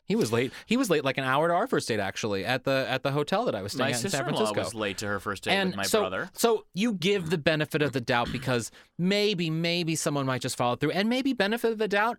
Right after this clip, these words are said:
Speaker 1: maybe there wasn't sane at work. Maybe shit did happen.
Speaker 2: Well, uh, that's why I felt strongly about leaving the line open and staying around the neighborhood. I guess to me, it was an,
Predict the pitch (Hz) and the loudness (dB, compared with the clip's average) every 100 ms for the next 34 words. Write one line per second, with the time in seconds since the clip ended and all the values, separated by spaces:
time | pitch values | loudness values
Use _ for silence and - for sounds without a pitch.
0 | - 180 277 320 311 294 349 320 202 170 | -2 0 2 0 0 0 0 -2 0 0
1 | 131 117 104 95 - 175 262 - 247 - | 0 0 0 0 0 0 0 0 -2 0
2 | 226 214 104 - - 226 247 - - 196 | -2 0 -4 -4 -6 -2 -2 -2 -10 -10
3 | - 190 233 285 - 220 196 170 160 - | -10 0 0 0 -2 0 2 2 0 -2
4 | 160 - - 165 165 170 160 139 123 127 | -2 -4 -4 0 0 0 0 0 2 0
5 | 120 120 135 156 165 147 135 135 123 117 | 0 -2 -2 -2 -2 0 0 0 -2 -4
6 | 120 107 107 - 120 120 117 110 110 123 | -6 -6 -6 -2 0 0 0 -2 -2 0
7 | 160 165 135 123 110 110 - - - 151 | 0 0 -2 -2 -2 -6 -16 -20 -6 -2
8 | 185 185 - 180 160 196 208 185 151 143 | 0 -2 -4 -4 -2 -2 -2 -4 -4 -4
9 | 147 131 123 - 135 131 | -2 -4 -4 -4 -2 -2